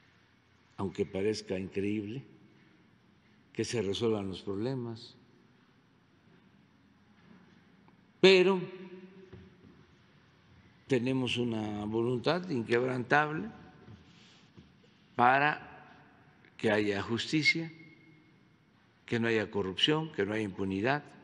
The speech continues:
Lo único es evitar la violencia, porque no es nuevo, ya llevamos años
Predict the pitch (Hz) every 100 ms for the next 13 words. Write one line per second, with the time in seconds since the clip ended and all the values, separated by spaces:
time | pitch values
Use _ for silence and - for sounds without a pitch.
0 | - - - - _ _ _ _ _ _
1 | _ _ _ _ _ _ _ - 113 131
2 | 151 156 143 - 127 120 127 - - -
3 | - - - - - - - 113 107 104
4 | 123 113 113 117 120 139 170 147 160 160
5 | - - - - - - - - - _
6 | _ _ _ _ _ _ _ 104 92 104
7 | 110 131 113 147 160 143 143 139 - -
8 | - - - - - - - _ - -
9 | - - - - 104 139 120 120 120 107
10 | 123 110 101 - -